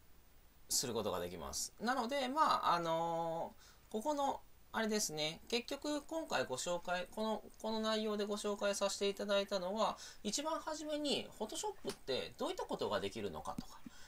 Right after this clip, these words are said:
はい、Photoshopで面白いことってどんなことがあるのかっていうのをですね、まずはご紹介させていただきました。次にですね、ロー現像のところをですね、えー、ちょっとご紹介していこうかなと思います。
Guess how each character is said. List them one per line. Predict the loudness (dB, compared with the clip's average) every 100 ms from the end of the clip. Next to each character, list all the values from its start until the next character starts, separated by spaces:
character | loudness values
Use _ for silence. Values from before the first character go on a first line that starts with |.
| -4
は | 0
い、 | 0 0
Photoshop | -2 0 0 0
で | 0
面 | 0 0
白 | 0 0
い |
こ | 0
と | -2 -2
っ |
て | -4
ど | -2 -2
ん |
な | -4
こ | -6
と | -6
が | -6
あ | -6
る |
の | -8
か | -8 -8 -6
っ |
て | -4
い | -2
う | -2
の | -2
を |
で | -2
す | -2 0
ね、 | 0 0
ま | 0
ず | 0
は | -4
ご | -4
紹 | -4 -4
介 | -4 -6
さ | -4 -4
せ |
て | -4 -6
い | -4
た | -6
だ | -8
き | -10
ま | -6
し | -4
た。 | -4 -6 -8 -10 -12 -16 -2
次 | 2 4 4
に | 0
で | 0
す | -2 -2
ね、 | -2 -4 2
ロ | 6 6 4
ー | 0 0
現 | 2
像 | 2 0 -2
の | -2 0
と | 2
こ | 2
ろ | 2
を | 2
で | 0
す | -2
ね、 | 0 0 0
え | -2 -2
ー、 |
ち | 0
ょ | -2
っ | 0
と | -2 0
ご | -2
紹 | -2 -2
介 | 0 -2
し |
て | -2
い | -2
こ | -2
う |
か | 0 0
な | 0
と | -2 -4
思 | -4 -2 -2
い | -4
ま | -8 -4
す。 | 0 -2